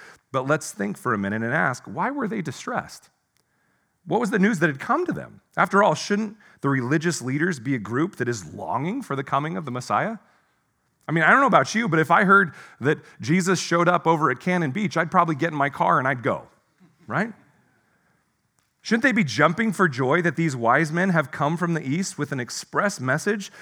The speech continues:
that Christ was here to save the Jewish people? As we'll see in a minute, this infant that exists fulfills, at bare minimum, the requirement for where the Messiah was to be born. At the very least, shouldn't they say, "Wait a minute,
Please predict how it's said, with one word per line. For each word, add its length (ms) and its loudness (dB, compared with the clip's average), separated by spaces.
that 120 0
Christ 480 0
was 180 -4
here 260 -4
to 100 -8
save 300 -6
the 60 -6
Jewish 300 -6
people? 440 -8
As 120 2
we'll 120 2
see 200 0
in 80 2
a 60 4
minute, 320 0
this 180 -2
infant 460 -2
that 100 -2
exists 640 -2
fulfills, 680 -2
at 160 -6
bare 240 4
minimum, 460 -2
the 80 -4
requirement 760 0
for 160 -6
where 240 0
the 80 -4
Messiah 440 -2
was 160 -6
to 100 -14
be 100 -8
born. 540 -4
At 80 -14
the 60 -10
very 280 4
least, 260 0
shouldn't 280 -2
they 100 0
say, 480 -4
"Wait 200 -4
a 40 -8
minute, 280 -14